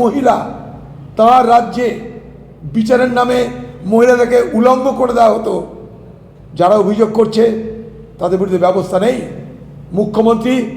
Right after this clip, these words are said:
speak to not, চুপ করে আছে, বোবা বনে গেছে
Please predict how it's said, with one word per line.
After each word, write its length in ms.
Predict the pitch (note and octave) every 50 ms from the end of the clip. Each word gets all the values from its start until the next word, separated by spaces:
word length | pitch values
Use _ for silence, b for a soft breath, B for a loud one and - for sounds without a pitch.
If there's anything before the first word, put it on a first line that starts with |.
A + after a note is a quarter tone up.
| - - -
speak 240 | - - C#4 C4+ C#4 - -
to 60 | B3+ A3
not, 160 | A#3 C4 C4 - - -
চুপ 120 | D4+ D4+ - D4+
করে 120 | C#4 C4+ -
আছে, 160 | - - - - - - - - - - - - - - - - - - - - - - - - - - - - - C#3+
বোবা 200 | F3+ A3 B3 C4
বনে 200 | C4+ C#4+ C#4 C#4+ C#4+
গেছে 140 | C#4 C#4